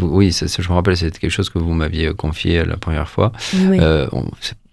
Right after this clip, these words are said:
Speaker 1: c'est pas vrai qu'on vendait, euh, Paris Match sous le manteau, que c'était clandestin.
Speaker 2: Non,
Speaker 1: On pouvait
Speaker 2: non.
Speaker 1: le trouver, euh,
Speaker 2: À la, à la fin des, des années soixante, début
Speaker 1: Mhm.
Speaker 2: des années soixante-dix, euh,
Speaker 1: Il y avait
Speaker 2: on
Speaker 1: pas de
Speaker 2: pouvait
Speaker 1: souci,
Speaker 2: l'acheter
Speaker 1: quoi. On
Speaker 2: comme,
Speaker 1: pouvait
Speaker 2: euh,
Speaker 1: l'acheter, d'accord.
Speaker 2: oui, mais pas seulement.
Speaker 1: Et pas seulement Paris Match, ouais,
Speaker 2: Non,
Speaker 1: j'imagine
Speaker 2: non, Le
Speaker 1: d'autres, euh,
Speaker 2: Monde, euh, et tous les autres. Bon,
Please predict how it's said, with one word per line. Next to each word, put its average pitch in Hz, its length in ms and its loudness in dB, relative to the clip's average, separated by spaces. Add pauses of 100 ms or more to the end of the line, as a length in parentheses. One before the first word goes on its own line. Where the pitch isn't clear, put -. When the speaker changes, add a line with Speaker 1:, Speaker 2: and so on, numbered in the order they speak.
(200)
Speaker 1:
c'est - 120 -8
pas - 120 -2
vrai 98 200 2
qu'on 85 140 0
vendait, 76 360 2
euh, 69 60 0
Paris 71 260 -2
Match 85 320 0
sous - 180 -4
le 85 60 2
manteau, 90 460 2
que - 80 -4
c'était 73 180 -2
clandestin. 78 600 2
Speaker 2:
Non, 214 200 8
Speaker 1:
On - 40 6
pouvait 220 180 8
Speaker 2:
non. 196 60 6
Speaker 1:
le - 0 -
trouver, 117 460 6
euh, 76 160 4
Speaker 2:
À 208 100 6
la, 202 140 8
à 202 140 6
la 190 80 8
fin - 160 2
des, 196 300 6
des 170 220 2
années 185 340 6
soixante, 202 680 2
début 170 260 2
Speaker 1:
Mhm. 175 40 0
Speaker 2:
des 175 240 0
années 175 240 4
soixante-dix, 170 800 0
euh, 170 40 6
Speaker 1:
Il 170 280 4
y 175 120 2
avait - 40 8
Speaker 2:
on 175 40 6
Speaker 1:
pas 180 120 6
de 196 60 8
Speaker 2:
pouvait 185 140 6
Speaker 1:
souci, - 180 4
Speaker 2:
l'acheter 277 100 6 (160)
Speaker 1:
quoi. - 40 0
On - 60 -2
Speaker 2:
comme, 196 160 6
Speaker 1:
pouvait 196 60 8
Speaker 2:
euh, - 80 8
Speaker 1:
l'acheter, 101 400 6 (120)
d'accord. 76 120 -2
Speaker 2:
oui, 208 140 8
mais 180 360 4
pas 165 140 2
seulement. 175 260 2
Speaker 1:
Et 180 60 4
pas 107 120 6
seulement 98 240 4
Paris 85 160 4
Match, 95 220 0
ouais, - 120 -4
Speaker 2:
Non, 80 60 -4
Speaker 1:
j'imagine 190 360 6
Speaker 2:
non, 233 40 8
Le 208 80 8
Speaker 1:
d'autres, 170 180 6
euh, 214 140 8
Speaker 2:
Monde, 196 140 4
euh, 165 260 6
et 160 60 4
tous 180 120 -2
les 175 180 2
autres. 175 140 2 (340)
Bon, 190 480 6